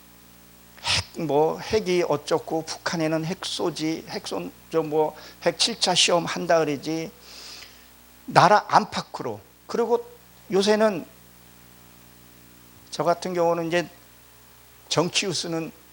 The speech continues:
잘 안 보고 정치 신문은 잘 안 보려고 그래요. 맨날 싸움하지. 나라는 어려워지고 있는데. 그러면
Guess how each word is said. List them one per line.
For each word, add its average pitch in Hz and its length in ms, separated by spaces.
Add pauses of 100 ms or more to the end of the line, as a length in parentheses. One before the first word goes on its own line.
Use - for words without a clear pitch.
잘 156 220
안 139 180
보고 151 240
정치 143 420
신문은 147 480
잘 139 200
안 131 180
보려고 127 340
그래요. 123 220 (920)
맨날 214 440
싸움하지. 160 1000 (440)
나라는 147 460
어려워지고 156 680
있는데. 107 540 (1300)
그러면 185 640